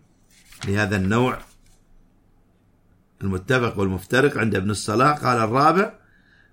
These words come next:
يتفقون في الاسم وكنية الأب، يفترقون في الاسم في اسم الأب والنسبة. إذن هذا القسم الرابع، اتفق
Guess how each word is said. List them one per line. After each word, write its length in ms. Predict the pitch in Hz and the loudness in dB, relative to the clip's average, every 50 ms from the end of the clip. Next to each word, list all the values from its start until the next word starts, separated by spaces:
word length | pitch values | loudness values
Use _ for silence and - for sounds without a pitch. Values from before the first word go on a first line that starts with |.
| _ _ _ _ _ _ - | _ _ _ _ _ _ -6
يتفقون 640 | 104 107 - - 117 107 110 117 143 160 151 139 127 | -4 -4 -2 -2 -2 -2 0 0 2 4 4 4 4
في 60 | 127 | 4
الاسم 460 | 127 - 170 180 139 170 214 214 220 220 - _ _ _ _ _ _ _ | 4 4 2 2 4 4 4 2 2 -2 -8 _ _ _ _ _ _ _
وكنية 480 | - 101 - 139 139 135 135 131 120 - | -10 -4 0 2 2 4 4 2 2 2
الأب، 420 | 131 120 69 110 113 - - - _ _ _ _ _ _ _ _ _ _ _ _ _ _ _ _ _ - - | 0 0 2 0 -2 -2 -4 -12 _ _ _ _ _ _ _ _ _ _ _ _ _ _ _ _ _ -6 -4
يفترقون 680 | 107 113 - - 131 123 127 123 139 175 190 175 156 | -4 -4 0 0 0 0 2 2 2 4 4 4 4
في 100 | 139 143 | 4 2
الاسم 580 | 131 127 - 180 202 196 - 226 226 220 226 - | 0 2 2 2 2 2 2 2 2 2 -2 -2
في 200 | 147 151 127 127 | -2 0 0 2
اسم 240 | 151 143 165 151 156 | 2 2 2 2 2
الأب 320 | 147 127 190 220 233 - - | 2 2 2 2 2 2 0
والنسبة. 520 | 170 139 127 117 104 - - - - - - _ _ _ _ _ _ _ _ _ _ _ _ _ _ _ _ _ _ _ _ _ _ _ _ _ _ _ _ _ _ _ _ _ _ _ _ _ _ _ _ _ _ _ _ _ _ _ - | 0 2 2 0 -2 -4 -6 -10 -14 -16 -18 _ _ _ _ _ _ _ _ _ _ _ _ _ _ _ _ _ _ _ _ _ _ _ _ _ _ _ _ _ _ _ _ _ _ _ _ _ _ _ _ _ _ _ _ _ _ _ -8
إذن 200 | 92 90 101 101 | -4 -2 0 2
هذا 160 | 113 120 117 | 2 2 2
القسم 300 | 120 - 117 104 113 123 | 0 -2 -4 -6 -4 -2
الرابع، 500 | 127 131 135 131 120 101 95 90 - - _ _ _ _ _ | 0 2 4 4 2 2 -2 -6 -8 -12 _ _ _ _ _
اتفق 560 | - 127 131 123 143 127 - - 87 85 - | -4 -2 0 2 0 0 0 -4 -10 -12 -14